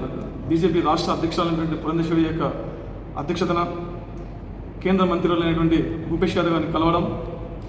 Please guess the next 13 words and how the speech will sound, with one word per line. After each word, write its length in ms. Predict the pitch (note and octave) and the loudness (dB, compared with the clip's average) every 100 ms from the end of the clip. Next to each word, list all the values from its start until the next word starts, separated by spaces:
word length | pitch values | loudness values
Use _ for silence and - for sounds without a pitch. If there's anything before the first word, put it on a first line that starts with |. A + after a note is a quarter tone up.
| - D3+ | -8 -4
ఆయన 120 | D#3+ | -4
సానుకూలంగా 500 | D#3+ E3+ E3+ F3 E3 | 0 0 2 0 0
స్పందించడం, 560 | E3 E3+ E3+ E3+ F3+ F3+ - - - - - - - | 0 0 0 0 0 -2 -6 -8 -10 -10 -12 -12 -6
ఐదు 160 | D#3 F3 | 0 2
హెక్టార్ల 300 | E3+ F3+ F3 | 2 4 4
భూమిని 360 | E3 E3+ F3 D3+ - - - - - - - | 4 2 2 0 -2 -6 -8 -10 -10 -10 -2
జ్యోతిక్షేత్రానికి 800 | D#3+ F3+ - F3+ F3 E3+ E3 C#3+ - - - - - - | 0 0 0 0 2 2 0 0 -2 -6 -8 -10 -10 -6
కల్పిస్తానని 640 | D#3 E3 F#3+ F#3+ F3+ F3 | -2 0 2 4 4 2
హామీ 300 | D#3+ D#3 E3+ | 2 2 4
ఇవ్వడం, 260 | E3+ E3+ F3 F3 - - - - | 4 4 4 0 -4 -6 -6 -4
ఇవన్నీ 180 | D#3 E3+ | -2 0
మంచి 160 | E3 E3 | 0 0
శుభపరిణామంగా 680 | - E3 F3 E3+ E3 E3 | 2 2 4 2 2 2